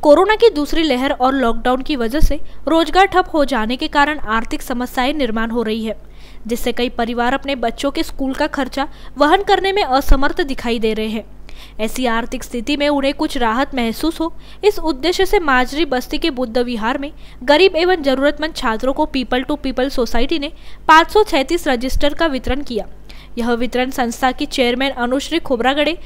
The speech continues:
तथा संचालक धम्मचारी तेज धम्म तथा विहार समिति के पवन धोटे द्वारा किया गया। इस अवसर पर चेयरमैन अनुश्री खोबरागड़े और धम्मचारी तेज धम्म ने छात्रों को मार्गदर्शन कर संस्था के कार्यों की जानकारी दी।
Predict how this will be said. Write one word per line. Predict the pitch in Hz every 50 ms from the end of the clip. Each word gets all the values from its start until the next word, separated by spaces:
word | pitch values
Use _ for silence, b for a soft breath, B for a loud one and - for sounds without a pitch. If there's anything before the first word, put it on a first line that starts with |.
| B B B B -
तथा | 330 339 415 403
संचालक | 392 - 349 294 277 - 320 302 320 339 359 339
धम्मचारी | - 277 262 254 254 277 285 - 302 277 285 320
तेज | 311 - 277 269 277 247
धम्म | 220 233 233 233 240 262
तथा | 285 - 254 - - 233 277 B B B B B B
विहार | 262 277 247 254 254 254
समिति | 262 - 262 247 254 262 - 285
के | - 302
पवन | - - 240 240 247 269 262
धोटे | 240 240 220 214 214 320
द्वारा | 320 302 294 285 311
किया | 339 - 277 254 208 214
गया। | 208 233 214 202 196 - - B B B B B B B
इस | 226 226 220 -
अवसर | 240 220 226 - 277 269
पर | - 285 294
चेयरमैन | 285 - - 269 254 254 269 277 277 269
अनुश्री | 254 247 247 294 262 - - 302
खोबरागड़े | 302 - - 247 226 254 269 262 262 262 277 339 B B B B B B
और | 269 285
धम्मचारी | 269 302 302 302 349 403 392 - 370 370 392 381
तेज | 392 330 311 320 294
धम्म | 247 254 247 240 247 269
ने | 285 294 320
छात्रों | 330 - - 240 226 220 - 262 294
को | 294 320
मार्गदर्शन | 302 269 247 233 240 226 240 226 233 226 220 - 302 302
कर | - - 277 - B B B B B B
संस्था | - - 349 339 339 - - 381
के | 381 - 427 403
कार्यों | - 330 277 269 277 294 302
की | - 370 370
जानकारी | 269 - 247 220 220 226 - 240 233 247 240
दी। | 208 208 190